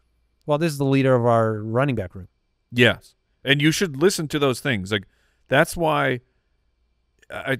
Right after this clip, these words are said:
Speaker 2: that's what makes the bet on Achane so scary is, like, it will be a timeshare. Mostert is going to play, even, even if
Speaker 1: It
Speaker 2: the
Speaker 1: always has been for him.
Speaker 2: Like,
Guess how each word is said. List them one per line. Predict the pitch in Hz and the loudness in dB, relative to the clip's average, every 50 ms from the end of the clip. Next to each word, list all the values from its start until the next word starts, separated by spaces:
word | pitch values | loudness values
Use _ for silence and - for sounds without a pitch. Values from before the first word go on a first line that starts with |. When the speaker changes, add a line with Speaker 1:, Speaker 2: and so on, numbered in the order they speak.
| - | -6
Speaker 2:
that's | 117 123 127 - - - | -2 -2 -2 -2 0 0
what | 156 151 151 | 0 0 2
makes | 151 156 160 - - | 2 0 0 0 -2
the | - 131 | -6 -2
bet | 104 135 143 151 139 | 2 4 4 4 4
on | 131 123 | 2 0
Achane | 123 127 123 - 131 120 113 104 | 0 -2 -2 -4 -8 -8 -8 -8
so | - - 127 113 | -8 -6 -4 -4
scary | 104 - - - 135 139 139 120 113 107 82 90 | -4 -6 -4 0 2 4 4 4 4 2 0 0
is, | 107 110 107 104 104 101 95 - - - _ _ _ _ _ _ _ _ _ _ _ _ _ _ _ _ _ _ | 2 2 4 4 2 0 -2 -6 -12 -18 _ _ _ _ _ _ _ _ _ _ _ _ _ _ _ _ _ _
like, | - 123 113 104 95 _ _ 104 113 110 117 - _ _ _ - | 2 2 2 2 0 _ _ -20 -20 -20 -20 -20 _ _ _ -4
it | - 139 139 127 | 0 0 0 2
will | 123 135 165 214 | 4 6 6 6
be | 214 185 208 180 | 4 2 2 0
a | 131 | 0
timeshare. | - - 143 151 175 185 147 - - 92 90 98 127 _ _ - | 0 0 -2 -2 -2 -2 -4 -4 -4 -6 -6 -6 -8 _ _ -4
Mostert | 160 156 190 196 - - 185 - | 0 2 2 2 0 -2 -2 -2
is | 143 139 123 | -2 -4 -6
going | 110 131 139 156 170 170 147 120 | -4 -2 -2 -2 -2 -4 -6 -8
to | - 113 | -12 -14
play, | - - - 131 131 127 113 104 | -14 -14 -8 -4 -2 0 0 0
even, | 95 135 175 175 190 156 | 2 0 0 0 -2 -2
even | 170 202 226 254 | -2 -2 0 0
if | 240 180 | 2 4
Speaker 1:
It | |
Speaker 2:
the | 214 269 | 6 6
Speaker 1:
always | 294 285 180 - | 6 6 4 0
has | - 180 254 311 320 240 | 0 0 2 2 2 2
been | 170 147 123 | 0 0 0
for | - 123 104 | 0 -4 -6
him. | 104 98 87 - | -6 -6 -4 -2
Speaker 2:
Like, | 160 165 127 | -2 -2 -2